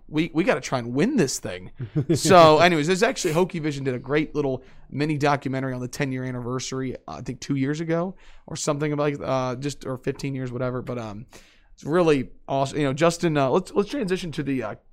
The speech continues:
Speaker 1: uh, the comments real quick. Justin Thomas, V T Mount Rushmore, Vic, Tincher, Mackay, who gets the last spot?
Speaker 2: You know, strong candidate is Bruce Smith. Uh,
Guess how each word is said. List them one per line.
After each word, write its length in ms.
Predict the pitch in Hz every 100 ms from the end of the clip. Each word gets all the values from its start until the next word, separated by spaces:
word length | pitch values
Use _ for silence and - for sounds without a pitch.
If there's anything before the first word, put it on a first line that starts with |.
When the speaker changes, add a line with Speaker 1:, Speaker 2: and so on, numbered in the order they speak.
| -
Speaker 1:
uh, 240 | 90 82
the 100 | 90
comments 460 | - 143 135 127 117
real 80 | 120
quick. 200 | 120 -
Justin 260 | 143 135
Thomas, 340 | 135 131 120 - - - -
V 220 | 135 196
T 200 | - 202
Mount 260 | 175 170 139
Rushmore, 500 | 131 - 113 101 - - - - -
Vic, 480 | 127 160 180 - - - _ _ -
Tincher, 520 | - 185 139 127 120 - - -
Mackay, 640 | 127 - 151 151 151 151 -
who 140 | 156
gets 240 | 147 -
the 80 | 131
last 320 | 113 107 107
spot? 420 | - - - - - - - - - - - - - - - - - - - - - - - - - - - - - - - - - - - _ - - - 120 - - - - - - -
Speaker 2:
You 80 | 127
know, 160 | 101 -
strong 280 | - 107 113
candidate 300 | 127 131 135
is 100 | 110
Bruce 260 | 107 135 -
Smith. 520 | 113 147 - - - 139
Uh, 380 | 101 101 98